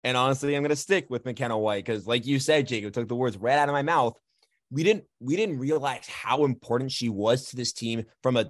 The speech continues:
depth perspective and also an immediate impact until she was injured. Her and N'Golo Galante were the anchors of that interior defense, and N'Golo Galante really had to shoulder a lot more of the load when she was out. And that, not that she wasn't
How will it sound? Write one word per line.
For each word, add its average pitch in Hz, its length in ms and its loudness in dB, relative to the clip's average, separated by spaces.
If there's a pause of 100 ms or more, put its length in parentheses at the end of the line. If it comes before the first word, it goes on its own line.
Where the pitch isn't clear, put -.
depth 107 300 -2
perspective 139 480 0 (240)
and 120 140 -2
also 120 180 -2
an 117 60 -4
immediate 110 340 -4
impact 151 540 -4 (380)
until 131 340 0
she 131 200 -4
was 110 220 -6
injured. 101 480 -12 (640)
Her 147 180 2
and 165 120 2
N'Golo 135 360 2
Galante 123 400 -2
were 113 220 -8
the 117 180 -6
anchors 123 320 -4
of 120 60 -12
that 127 160 0
interior 120 380 -6
defense, 107 640 -8
and 120 240 0 (340)
N'Golo 143 300 4
Galante 143 300 2
really 135 260 0
had 135 200 -2
to 120 60 -10
shoulder 117 360 0
a 101 60 2
lot 98 280 -4
more 107 240 0
of 101 60 0
the 101 80 0
load 117 600 0 (260)
when 117 120 -2
she 113 160 -4
was 104 240 -6
out. 98 420 -4 (280)
And 131 160 0
that, 135 160 0 (160)
not 131 200 0
that 165 100 -2
she 151 80 0
wasn't 123 260 0